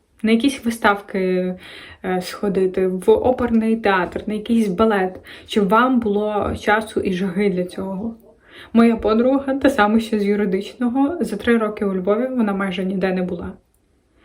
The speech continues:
Тільки завдяки тому, що я її витягувала іноді кудись, то от тому вона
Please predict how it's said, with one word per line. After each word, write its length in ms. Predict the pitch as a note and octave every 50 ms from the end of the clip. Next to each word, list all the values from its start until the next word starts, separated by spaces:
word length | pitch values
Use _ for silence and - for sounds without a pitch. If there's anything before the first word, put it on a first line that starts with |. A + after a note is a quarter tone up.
| _ _ - - _ _ -
Тільки 340 | B3 C4 B3+ - A3+ G#3 G#3
завдяки 360 | F#3+ G3+ - - G#3 - -
тому, 200 | - G3+ G3+ F#3
що 160 | - - G#3
я 140 | G3 A3+ A#3
її 160 | G#3 G#3 A#3
витягувала 680 | G3 G#3 G3+ - G#3 A#3+ C4+ C#4+ C#4+ B3+ A#3+ A3+ G#3+
іноді 380 | G#3 G#3 G#3 G#3 G#3+ A3 G#3 G3+
кудись, 680 | G#3 - G#3 G3 G3+ G3+ G3+ G3 G3 F#3+ - - - G3
то 420 | - G3 F#3+ F#3 F#3+ F#3+ G3 - -
от 220 | - A3+ A#3+ - -
тому 440 | G#3 G3+ G3+ G#3+ C4 F4+ G4+ C#4+ G#3+
вона 240 | G3 G3 G#3 B3